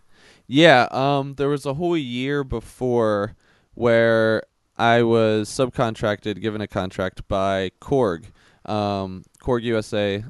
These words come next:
and their education division to do their work for the education division. And that work is going into schools all around the country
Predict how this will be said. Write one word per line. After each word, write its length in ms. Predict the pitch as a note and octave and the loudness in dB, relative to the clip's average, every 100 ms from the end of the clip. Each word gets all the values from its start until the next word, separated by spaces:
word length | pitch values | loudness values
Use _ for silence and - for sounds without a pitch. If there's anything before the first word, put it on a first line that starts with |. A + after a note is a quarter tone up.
| _ | _
and 140 | G2 G2+ | -10 -6
their 140 | F#2+ | -4
education 500 | G2+ G#2 - G#2+ G#2+ | -4 -6 -6 -6 -6
division 560 | F#2+ F2+ F2+ F2+ F2+ F#2 _ _ _ - | -8 -6 -8 -8 -12 -14 _ _ _ -12
to 340 | - A2+ G#2 | -2 0 0
do 280 | G2 - B2 | -2 0 2
their 220 | A2 G#2 | 2 0
work 400 | G2 G2 F#2+ F#2+ | 0 -2 -2 -4
for 320 | - - A2 G2+ | -8 -6 -4 -2
the 100 | G2 | -6
education 520 | F2+ - D#2+ - E2+ | -8 -10 -10 -10 -10
division. 420 | E2 F#2 E2+ A#1+ - - | -4 -4 -4 -14 -18 -12
And 160 | G2+ | -6
that 220 | G2+ F#2+ - | -2 -4 -2
work 560 | A#2 C#3 A#2 - - - _ _ | 2 2 2 -2 -18 -20 _ _
is 180 | - A2+ | -8 -2
going 240 | A#2+ G#2+ | 0 0
into 220 | G#2 G#2 F#2+ | -2 -8 -10
schools 640 | - - C#3+ C#3 C3 A#2+ | -6 2 4 6 4 2
all 160 | B2 A2+ | 0 0
around 200 | G#2+ G2 | -2 -4
the 60 | |
country 600 | F2+ A2+ G2+ - F#2 F2 | -6 -6 -6 -6 -6 -8